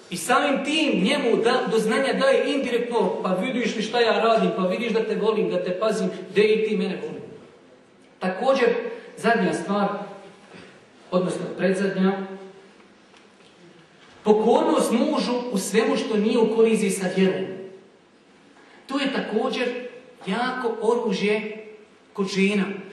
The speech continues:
Da, ja znam da je to malo i teško, ali žena na taj način, rekli smo, hoćeš sreću, moraš nešto žrtvovat,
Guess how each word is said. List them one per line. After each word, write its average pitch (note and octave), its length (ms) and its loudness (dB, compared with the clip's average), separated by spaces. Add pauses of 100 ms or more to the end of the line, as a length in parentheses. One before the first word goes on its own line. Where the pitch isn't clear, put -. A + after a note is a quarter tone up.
(200)
Da, F3+ 60 0
ja - 280 -2
znam F#3+ 140 -2
da F#3 60 0
je F#3 80 -4
to F3+ 80 -4
malo G3 320 0
i - 160 -8
teško, B3+ 400 -6 (1500)
ali F3 260 -2
žena C4+ 300 0
na D4 200 -2
taj D#4 160 0
način, C#4 180 -2
rekli E4 280 0
smo, B3 180 -2
hoćeš F4 320 2
sreću, E4 340 -2
moraš D#4+ 540 4
nešto D#4+ 340 0
žrtvovat, F#3+ 480 -2